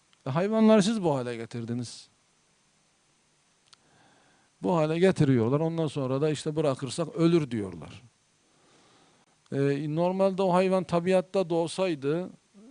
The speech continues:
e, o şekilde alışır giderdi. Kendi rızkını kendi arardı. Özgür olarak da uçardı, gezerdi ağaçlarda. E, bu şekilde hayvanları kafese koymak benim vicdanım götürmüyor.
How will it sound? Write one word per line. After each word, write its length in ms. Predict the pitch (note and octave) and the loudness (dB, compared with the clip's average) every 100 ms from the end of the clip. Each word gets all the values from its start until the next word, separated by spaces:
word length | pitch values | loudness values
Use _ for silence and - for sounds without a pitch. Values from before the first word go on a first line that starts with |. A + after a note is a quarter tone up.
| C4 | -4
e, 60 | C#3 | 0
o 220 | C#3+ F3 | 2 2
şekilde 380 | E3 C#3+ D3+ D#3 | -2 -6 -6 -2
alışır 340 | D3+ D#3 F3 | -2 -4 -8
giderdi. 540 | E3 F3 D3+ A2+ B2+ F3 _ _ _ _ _ _ _ _ _ - - _ _ _ _ | -8 -2 0 0 -6 -10 _ _ _ _ _ _ _ _ _ -20 -20 _ _ _ _
Kendi 320 | - D#3+ F3 | -2 -2 2
rızkını 380 | E3+ D3+ E3 D#3+ | 0 0 -4 -4
kendi 260 | E3 E3 E3+ | -2 -2 -2
arardı. 580 | D3+ D#3+ E3 C3+ C3 C#3+ | 2 4 2 0 -2 0
Özgür 360 | D#3 D3 F3 | -2 0 -2
olarak 380 | D#3+ D3 D3+ - | 0 0 -2 -4
da 60 | E3 | -6
uçardı, 460 | D#3+ E3 D3 C#3+ | -4 -2 -2 -2
gezerdi 580 | D3+ D3+ C#3 C#3 A2+ A#2 | -4 -4 -2 -4 -4 -6
ağaçlarda. 720 | A#2+ A2+ A#2 A#2 G#2+ A2+ D#3 C#3+ _ _ _ _ _ _ _ _ _ _ _ _ _ | -6 -6 -8 -12 -10 -10 -12 -14 _ _ _ _ _ _ _ _ _ _ _ _ _
E, 240 | C#3 D3+ F3 | -12 -10 -8
bu 80 | A3 | -2
şekilde 720 | F#3 C#3+ D#3+ D3+ C#3+ D3+ - | -2 -2 -4 0 0 0 -6
hayvanları 760 | - E3 E3+ D#3 C#3+ C#3 E3 F3 _ _ - | -6 -4 -2 -2 -2 -2 -2 -6 _ _ -8
kafese 420 | D#3+ D3+ D#3+ F3 | -4 -2 0 0
koymak 420 | D#3 D3+ D3+ C#3+ | 0 -2 -2 -4
benim 220 | D#3+ F3 E3 | -4 -4 -4
vicdanım 420 | C#3+ D#3 E3+ F3 | -2 -2 -2 0
götürmüyor. 760 | E3+ G3+ G3+ C#3 A#2+ D#3+ - | -2 -2 -2 0 0 -4 -12